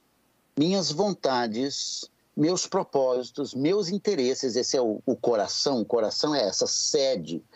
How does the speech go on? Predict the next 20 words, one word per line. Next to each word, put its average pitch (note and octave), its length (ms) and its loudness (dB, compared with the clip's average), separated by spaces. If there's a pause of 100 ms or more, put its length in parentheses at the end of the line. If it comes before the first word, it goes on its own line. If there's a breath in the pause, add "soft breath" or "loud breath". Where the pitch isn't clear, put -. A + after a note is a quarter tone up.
(360 loud breath)
sede A#2+ 380 0
de A2 100 -2
interesses, A#2 520 0
propósitos, A2+ 600 0
desejos, G#2 480 0
vontades, G#2+ 600 0
querer, A2 640 0
né? C3+ 240 0 (880 soft breath)
Então, D3+ 280 0
esse G#3+ 320 0
coração E3+ 920 0
precisa D3+ 320 -4
ser D#3+ 120 0
colocado D3 480 0
diante B2 240 -2
do B2 100 -2
Senhor C3+ 480 2
em C3+ 180 2
uma C#3 180 2
oração B2+ 760 -2